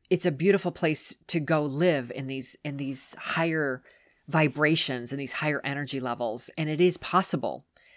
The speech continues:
We can all do this. And I love when I'm living in my creativity, I'm living in my passion and play and fun and ease and flow and this oneness and this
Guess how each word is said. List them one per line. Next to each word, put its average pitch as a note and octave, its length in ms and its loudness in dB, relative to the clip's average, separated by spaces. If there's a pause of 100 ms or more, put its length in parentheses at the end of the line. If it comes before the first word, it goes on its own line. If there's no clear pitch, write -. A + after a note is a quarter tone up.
(120)
We E3 80 2
can F3 200 -2
all D#3+ 200 2
do D#3+ 240 2
this. A#2+ 240 -2
And C3+ 180 -8 (300)
I E3+ 80 2
love D#3+ 420 2
when D3 140 -4
I'm F3 260 -2
living E3+ 240 0
in D3+ 80 -6
my C#3+ 120 -4
creativity, D3 680 -4
I'm C#3+ 180 -6
living D#3 240 -2
in D3 80 -6
my C3+ 180 -10
passion C#3+ 600 -6 (360)
and E3 220 -2
play D3+ 680 0
and C3 120 -10
fun D3 800 -2
and C#3+ 200 -10
ease E3+ 500 4
and C3+ 200 -8
flow C#3+ 760 2 (560)
and E3 160 0
this D#3+ 200 0 (240)
oneness E3 640 0
and C3+ 160 -6
this C3 180 -6